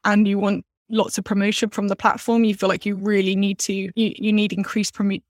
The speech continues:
promotion from the platform to get the investment that you need, then this is also something that should be part of your decision-making process.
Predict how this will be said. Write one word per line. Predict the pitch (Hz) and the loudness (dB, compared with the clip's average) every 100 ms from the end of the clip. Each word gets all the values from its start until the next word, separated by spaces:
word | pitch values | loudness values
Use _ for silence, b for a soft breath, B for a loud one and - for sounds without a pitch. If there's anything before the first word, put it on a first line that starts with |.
| - | -6
promotion | - 208 196 - 190 | 0 2 2 -2 -2
from | - 190 | -4 -4
the | 196 | -4
platform | - - - 196 | -4 -4 -8 -8
to | - | -4
get | - - | -4 -4
the | 190 | -4
investment | 196 202 - 196 - | -2 -2 0 -2 -2
that | - | -6
you | 196 | -4
need, | 196 196 - _ _ _ - | -2 -4 -8 _ _ _ -6
then | 196 214 | -2 0
this | 202 208 | 0 -4
is | 175 | -8
also | 202 196 165 | -8 -6 -6
something | 185 196 190 190 | -6 -6 -6 -6
that | 156 | -4
should | - | -4
be | - 175 | -6 -8
part | - 180 - | -6 -6 -6
of | 190 170 | -8 -10
your | |
decision-making | - 175 - 196 - - - | -8 -8 -8 -8 -8 -8 -10
process. | - - - - - | -8 -10 -10 -12 -14